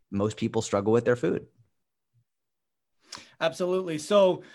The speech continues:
Speaker 2: so as far as you do get into some, some helpful tools, which I think are amazing. And one of the things I, I listened to the other day is bo-, good calories and bad calories is
Speaker 1: Mm.
Speaker 2: B S.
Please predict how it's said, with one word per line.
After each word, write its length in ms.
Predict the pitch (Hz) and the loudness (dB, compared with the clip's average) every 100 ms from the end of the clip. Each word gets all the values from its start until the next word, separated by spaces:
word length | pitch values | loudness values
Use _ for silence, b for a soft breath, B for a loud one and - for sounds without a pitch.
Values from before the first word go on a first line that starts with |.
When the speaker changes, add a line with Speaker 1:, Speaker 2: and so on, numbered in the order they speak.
| B | B
Speaker 2:
so 240 | B 196 196 | B 0 0
as 160 | 185 | 0
far 320 | - 208 220 226 | 0 4 6 4
as 260 | 202 135 | 2 0
you 140 | 196 220 | -4 -4
do 240 | 208 226 | -2 -2
get 220 | 226 202 | 2 2
into 520 | 202 202 190 196 180 | 2 -2 -4 -2 -2
some, 500 | 160 - 185 185 190 | -2 -2 -2 -2 -8
some 480 | - - 180 165 - _ - | -12 -4 -4 -4 -8 _ -14
helpful 580 | - - 208 - 175 | -4 2 2 0 -8
tools, 560 | 147 - 226 214 156 139 | -8 -6 -2 -2 -2 -6
which 320 | 165 151 - B B B | -8 -8 -12 B B B
I 120 | 170 | -4
think 220 | 170 208 | -2 -2
are 120 | 185 165 | 2 2
amazing. 480 | 165 180 185 170 | 2 0 0 -2
And 100 | 160 | -2
one 120 | 170 214 | 2 2
of 80 | |
the 120 | 208 196 | 2 0
things 140 | 180 | 0
I, 180 | 175 165 | 2 2
I 160 | - | 2
listened 340 | 165 180 190 156 | 0 -2 -6 -4
to 180 | 180 165 | -2 0
the 100 | 165 | 0
other 180 | 160 | -2
day 300 | 151 165 175 | 0 0 0
is 300 | 165 151 139 - B B _ | 0 -2 -6 -14 B B _
bo-, 300 | 143 185 196 | -2 6 6
good 300 | 190 208 214 | 8 6 8
calories 460 | 208 196 190 180 156 | 6 6 6 4 2
and 120 | 156 | 2
bad 300 | 156 165 160 | 4 4 2
calories 460 | 156 143 139 107 | 2 2 2 2
is 140 | 143 127 | 0 0
Speaker 1:
Mm. 40 | |
Speaker 2:
B 180 | 170 160 | 2 4
S. 440 | 143 123 117 - | 4 0 -6 -12